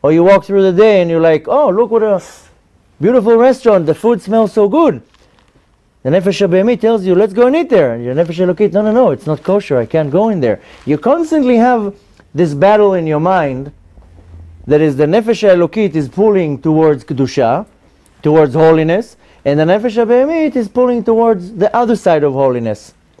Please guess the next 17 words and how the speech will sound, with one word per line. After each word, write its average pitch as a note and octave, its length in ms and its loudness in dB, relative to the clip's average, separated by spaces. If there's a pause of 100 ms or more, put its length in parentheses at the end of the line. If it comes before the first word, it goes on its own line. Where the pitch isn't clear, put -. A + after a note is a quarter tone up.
(1300)
But F#3 260 2
mainly D4 540 0
we A#3+ 340 0
function A3 580 -2
in G#3+ 200 0
this G3 240 -2
world G3 560 0 (260)
corresponding E3+ 720 -2
to D3 100 -4
the C3 100 -2
Nefesh. G#2+ 480 -8 (880)
Now D#3+ 200 2
the F3+ 140 2
Nefesh G#3 680 -2 (140)
and A#3+ 220 0
the G#3+ 120 2
Ruach F#3 460 2